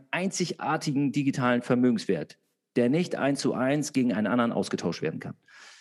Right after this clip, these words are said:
Anders ist es zum Beispiel bei einem Fungible Token, also wie beim, beim Bitcoin, das ist ein Fungible Token.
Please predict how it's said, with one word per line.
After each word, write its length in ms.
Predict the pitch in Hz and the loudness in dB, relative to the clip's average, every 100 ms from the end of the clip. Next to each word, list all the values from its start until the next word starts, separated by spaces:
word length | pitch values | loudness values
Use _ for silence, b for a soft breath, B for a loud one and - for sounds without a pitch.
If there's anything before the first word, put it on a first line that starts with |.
| B - | B -2
Anders 300 | 131 170 160 | 2 4 4
ist 140 | 156 160 | 2 2
es 140 | 151 | 2
zum 140 | 127 | 2
Beispiel 500 | 120 143 147 139 135 | 4 2 2 4 4
bei 140 | 127 117 | 4 2
einem 140 | 123 | 2
Fungible 420 | - 131 120 104 | 2 2 2 0
Token, 220 | - 90 80 | 0 -2 -2
also 180 | 104 | 0
wie 100 | 123 | 2
beim, 260 | 139 117 - - _ | 4 2 0 -12 _
beim 200 | 120 113 | -2 2
Bitcoin, 380 | 151 151 101 82 | 0 2 0 2
das 160 | 107 135 | 0 0
ist 140 | 110 | -2
ein 60 | 101 | 0
Fungible 360 | 113 104 98 | 2 4 2
Token. 380 | 98 101 - | 4 2 2